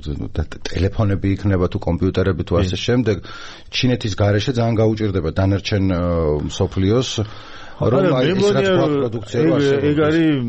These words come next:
Speaker 2: ჩემი აზრით, სადღაც შექმნილი მითოლოგია არის, იმიტომ რომ ჩინეთი კი არის დიდი, მაგრამ არის ასევე დიდი ინდოეთი, მაგალითად, ხო?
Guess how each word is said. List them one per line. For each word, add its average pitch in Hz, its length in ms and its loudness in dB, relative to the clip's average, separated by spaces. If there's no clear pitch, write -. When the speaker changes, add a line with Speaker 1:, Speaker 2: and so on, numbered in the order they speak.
Speaker 2:
ჩემი 139 380 -2
აზრით, 147 360 0
სადღაც 117 360 0
შექმნილი 117 440 0
მითოლოგია 110 600 2
არის, 85 200 2
იმიტომ 92 260 -2
რომ 90 140 0
ჩინეთი 123 500 -2
კი 110 180 -2
არის 110 280 4
დიდი, 92 240 0
მაგრამ 90 340 0
არის 98 300 0
ასევე 87 320 -2
დიდი 95 300 0
ინდოეთი, 87 560 0
მაგალითად, 87 540 -6
ხო? 104 200 0